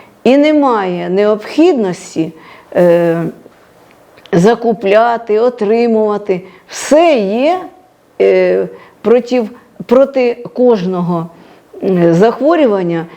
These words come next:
все є в достатній кількості. Зберігається в холодильному обладнанні. Е, вам лише необхідно, е, якщо вам телефонують, по телефону звертаються,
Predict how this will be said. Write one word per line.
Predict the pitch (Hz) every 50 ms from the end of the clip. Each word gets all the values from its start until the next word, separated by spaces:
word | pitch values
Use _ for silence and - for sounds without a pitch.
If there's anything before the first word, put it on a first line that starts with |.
| - _
все | - - - 269 302 311
є | 302 285 262
в | 202
достатній | 170 175 170 - - - 196 202 196 - 220 226 226
кількості. | 220 220 - 147 147 139 - - 147 - - - - - 156 - - - - - - - -
Зберігається | 170 175 220 262 269 285 277 302 330 339 339 294 339 - 226
в | 208
холодильному | 226 - 233 240 247 262 233 269 311 339 311 285 277 254 226 214
обладнанні. | 214 214 214 185 170 165 170 165 170 165 170 165 165 165 170 170 175 175 175 - - - _ _ _ _ - - - - - - - - - - -
Е, | - 185 190 190 190 190 190 190
вам | 196 196 214 294 339 330 302
лише | 285 277 269 262 - - - 247 240 214 190 185 - -
необхідно, | 190 220 247 254 262 240 254 - - - 247 226 208 165 170 175 165 160 160 160 - - - - - - _ -
е, | - 175 175 180 180 185 - - - -
якщо | 196 220 262 277 277 - - - 403 415
вам | 403 381 349 285
телефонують, | - 294 294 285 277 269 269 - 247 233 214 190 180 180 180 180 180 170 170 175 - - - _ _ _ _ _ _ _ -
по | - 185
телефону | 190 220 202 190 190 185 - 175 170 175 175 175 170
звертаються, | 165 165 165 175 175 175 - 156 160 180 180 175 170 - - -